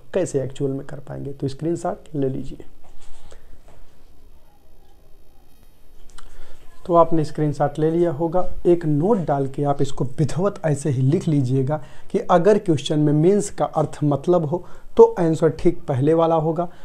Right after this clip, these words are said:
और अगर question में called कहा जाए, मतलब अगर क्वेश्चन में called, called का मतलब होता है कहा जाए से संबंधित प्रश्न हो,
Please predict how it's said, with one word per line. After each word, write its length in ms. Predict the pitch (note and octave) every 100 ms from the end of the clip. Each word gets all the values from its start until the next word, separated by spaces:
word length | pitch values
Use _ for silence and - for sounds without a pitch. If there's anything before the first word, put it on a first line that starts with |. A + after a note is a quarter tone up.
| -
और 180 | F#3 G#3
अगर 300 | - D#3+ D#3+
question 400 | D#3+ E3 - E3+
में 140 | D#3 C#3+
called 340 | - E3+ G3 D#3+ - - -
कहा 260 | E3 - G#3
जाए, 300 | E3+ E3+ F3+ - - - - D3+
मतलब 360 | D3 F#3+ G3+ - - - - -
अगर 220 | D#3+ A3+
क्वेश्चन 420 | A3 F3+ - D#3+
में 240 | D#3+ D#3+
called, 440 | - D#3 C#3+ A#2+ F3
called 200 | G3 G3+
का 120 | F3
मतलब 340 | D#3 D3 D#3
होता 240 | C3 D3 D3+
है 180 | E3+ F3
कहा 440 | - E3+ B2 G#3
जाए 200 | F3 D3+
से 120 | D#3
संबंधित 540 | - D3+ D3 C3+ D3+ -
प्रश्न 280 | D3+ -
हो, 340 | D3 E3+ G#3